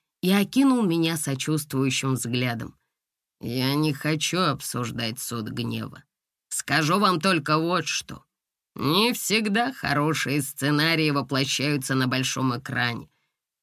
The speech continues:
Не всегда добросовестный труд оплачивается высоко.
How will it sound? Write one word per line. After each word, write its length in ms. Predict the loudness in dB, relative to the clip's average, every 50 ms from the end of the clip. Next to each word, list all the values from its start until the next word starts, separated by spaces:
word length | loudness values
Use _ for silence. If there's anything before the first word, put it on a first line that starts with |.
| _
Не 320 | -4 0 2 4 4 2 2
всегда 540 | 0 0 0 0 2 2 2 2 2 2 2
добросовестный 920 | 2 2 4 4 4 4 2 2 0 0 0 0 -2 0 0 0 0 0
труд 320 | 0 0 0 0 0 0
оплачивается 840 | 0 0 2 2 2 2 2 2 0 -2 0 0 0 -2 -2 -4 -4
высоко. 680 | -2 -2 -2 -2 -4 -4 -6 -8 -8 -8 -8 -8 -10